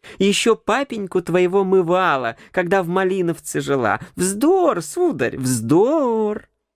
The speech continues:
Иди-ка в баньку и мойся. В чужой монастырь со своим уставом не ходят.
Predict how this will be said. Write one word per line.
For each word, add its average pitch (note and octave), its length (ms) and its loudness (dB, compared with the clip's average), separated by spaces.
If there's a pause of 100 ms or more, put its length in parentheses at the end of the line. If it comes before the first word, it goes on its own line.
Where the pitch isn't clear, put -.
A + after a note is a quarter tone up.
Иди-ка A3+ 420 2
в G3 80 -8
баньку G#3+ 340 -2
и A#3+ 220 -2
мойся. C#3+ 600 0 (220)
В - 80 -16
чужой C#3+ 340 2
монастырь C4 560 -2 (100)
со - 140 -2
своим D#3 400 0
уставом A3+ 560 -2
не B3+ 140 -2
ходят. B2 800 -2